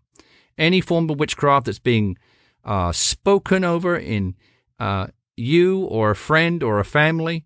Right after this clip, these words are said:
or a relative, in Jesus' name, I sever it, and I thank you, Lord, that we speak salvation for those people who would want to do us harm by praying against us.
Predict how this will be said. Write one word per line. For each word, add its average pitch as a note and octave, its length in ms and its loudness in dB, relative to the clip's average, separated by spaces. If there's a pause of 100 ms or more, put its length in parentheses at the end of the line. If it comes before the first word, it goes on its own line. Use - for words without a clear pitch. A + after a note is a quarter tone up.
(240)
or G#2+ 160 -2
a G#2 40 -2
relative, A#2 540 0 (240)
in A#2 240 0
Jesus' C3 520 0
name, A2+ 160 2
I G2 80 2
sever E3 420 2
it, G#3 140 -4 (300)
and G#2+ 100 -4
I G#2 80 0
thank E3 380 -2
you, E3 140 2
Lord, D#3+ 400 -2 (760)
that A#2+ 280 0 (460)
we A#2+ 160 0
speak - 540 -2 (220)
salvation C#3 1000 0 (500)
for A#2+ 160 0
those C3 280 2
people D3+ 340 0
who A#2+ 160 2
would G#2 160 -6
want B2+ 240 -2
to B2 80 0
do A#2+ 200 -2
us G#2+ 160 0
harm D3+ 500 0 (220)
by G2+ 120 -4
praying C3 340 0
against B2+ 460 0
us. - 300 -8